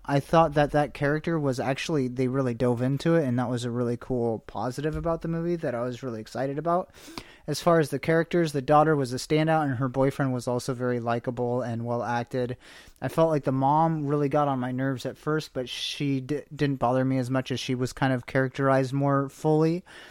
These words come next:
But her little brother, the boy in the movie,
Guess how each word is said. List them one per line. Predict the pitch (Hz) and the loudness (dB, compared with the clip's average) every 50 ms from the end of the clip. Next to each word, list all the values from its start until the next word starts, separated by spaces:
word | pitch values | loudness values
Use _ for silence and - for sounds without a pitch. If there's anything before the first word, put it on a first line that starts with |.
| - - _ - | -20 -20 _ -10
But | - 135 151 147 143 143 - - - | 0 4 6 6 6 4 0 -6 -2
her | 135 156 147 | 0 2 2
little | 139 135 143 160 170 175 156 | 2 2 4 6 6 6 6
brother, | 131 123 139 139 143 143 147 160 185 202 214 220 220 - - | 4 2 4 6 6 6 6 4 4 2 2 0 -4 -6 -10
the | 147 139 139 139 | -4 -2 -2 -2
boy | 135 123 127 139 143 151 160 175 180 | -2 -2 -2 0 2 4 4 4 4
in | 185 185 | 4 2
the | 185 | 2
movie, | 185 190 190 190 185 202 208 208 208 | 2 2 2 2 0 0 -2 -4 -6